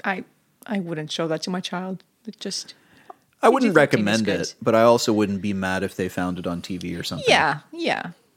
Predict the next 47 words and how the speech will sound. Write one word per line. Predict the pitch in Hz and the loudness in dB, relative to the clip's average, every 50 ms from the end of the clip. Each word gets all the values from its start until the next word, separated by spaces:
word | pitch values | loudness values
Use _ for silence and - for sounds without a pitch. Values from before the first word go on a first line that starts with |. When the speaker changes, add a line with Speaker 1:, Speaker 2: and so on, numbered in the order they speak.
| - _ | -20 _
Speaker 1:
yeah. | - - | -6 -4
Speaker 2:
Like, | 110 107 | 0 2
I | 110 | 4
wouldn't | 113 120 131 120 113 - | 4 4 4 2 0 -2
turn | - - 120 107 | -2 -2 -2 0
it | 101 92 - | -2 -4 -2
off. | - 95 90 - - 156 - - - - _ _ _ _ | -2 -2 -2 -2 -6 -10 -12 -14 -16 -18 _ _ _ _
Speaker 1:
No. | - 208 175 143 - - - 175 _ _ _ _ _ _ - | -6 -4 -4 -4 -6 -6 -10 -12 _ _ _ _ _ _ -2
That | 262 262 277 277 262 | 0 2 2 2 0
would, | 262 233 214 214 | -2 -4 -4 -2
no. | 208 214 196 170 151 143 175 - | 0 0 2 0 0 -2 -6 -8
They, | 185 - - 233 | -6 -6 -4 -4
it | - - - 233 240 | -4 -4 -4 -2 -2
wouldn't | 262 277 262 226 - - | 0 0 0 0 0 0
be | 196 208 196 | -2 -2 0
traumatizing. | - - 160 151 - - 127 - - - - - 156 | 0 -2 -4 -4 -4 -4 -4 -4 -4 -8 -8 -8 -6
I | 160 | -6
mean, | 156 165 160 165 | -6 -4 -2 0
I, | 160 175 - | -2 0 0
I | - 226 247 247 | 0 2 2 2
watched | 220 - 196 180 175 - - | 2 2 2 2 2 0 -2
The | 175 - | 0 0
Exorcist | 170 160 - - 165 - 160 165 - | 0 -2 -4 -8 -8 -8 -8 -8 -4
by | - 147 156 | -2 -2 -2
mistake | 160 165 - - 175 - - | -2 -4 -4 -2 -2 -4 -2
when | 170 160 147 | -6 -6 -6
I | |
was, | 147 - - | -8 -8 -8
like, | - - - | -10 -10 -8
ten. | - - - - 151 - _ _ _ _ _ _ _ _ _ _ _ _ _ _ _ _ _ _ _ | -8 -8 -8 -8 -10 -14 _ _ _ _ _ _ _ _ _ _ _ _ _ _ _ _ _ _ _
It's | 240 - - | -16 -2 0
not | 220 190 160 - | 0 0 2 0
that. | 147 147 - - - - _ _ _ _ _ _ _ _ _ _ _ _ _ _ _ _ _ _ _ _ - | 0 0 0 -4 -6 -12 _ _ _ _ _ _ _ _ _ _ _ _ _ _ _ _ _ _ _ _ 2
Speaker 2:
Ioana, | 147 160 175 185 190 202 226 226 - - _ _ _ _ | 6 8 8 8 8 8 6 4 0 -8 _ _ _ _
thank | - 131 127 123 | 2 2 2 2
you | - 117 | -2 -2
for | - 127 | -2 -2
joining | 104 - 131 127 127 123 127 123 123 | 2 4 4 6 6 6 4 4 4
me | 123 120 120 | 4 4 4
on | - 117 117 113 107 | 4 2 2 2 2
the | 107 107 | 2 0
show. | - - - 151 170 254 - - | 2 6 6 6 6 4 0 -4
Speaker 1:
Thank | - 233 269 302 | -4 -4 -4 -4
you | - | -6
for | - 214 | -10 -6
having | 190 - 202 262 294 277 196 | -4 -2 -2 -2 -2 -4 -4
me. | 151 147 156 156 | -4 -6 -8 -8